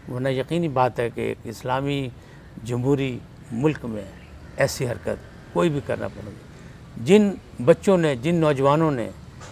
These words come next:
ये किसी भी मनमर्जी के सौदे पे या मौज मस्ती के सिलसिले में ऐसा किया, यकीनन उनके घर वाले भी निदामत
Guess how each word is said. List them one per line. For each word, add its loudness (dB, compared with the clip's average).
ये 0
किसी 2
भी 4
मनमर्जी 4
के 0
सौदे 2
पे 4
या 0
मौज 4
मस्ती -2
के 0
सिलसिले -4
में -4
ऐसा -2
किया, 2
यकीनन 4
उनके -2
घर 0
वाले 0
भी -12
निदामत 4